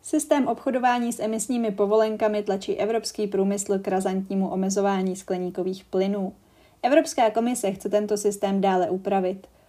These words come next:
O rozšíření systému, který dnes pokrývá sektor energetiky, výrobu oceli, železa, papíru či cementu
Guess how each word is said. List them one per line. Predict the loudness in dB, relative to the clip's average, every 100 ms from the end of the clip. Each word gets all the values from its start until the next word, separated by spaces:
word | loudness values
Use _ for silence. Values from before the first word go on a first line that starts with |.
| _ 0
O | 2
rozšíření | 0 2 2 4 2 2
systému, | -4 -4 -4 -2 -2
který | -4 -2 0
dnes | 0 -4
pokrývá | -2 -4 0 0 0
sektor | -2 -4 -4 -4
energetiky, | -2 -2 0 -2 -2 -2 0 -4 -4 -12 _
výrobu | 0 2 4 2
oceli, | -2 -4 -2 0 2 2
železa, | 2 2 2 0 -2
papíru | -2 -2 -2 0
či | -2 -4
cementu | -6 -4 -2 -2 -2 -4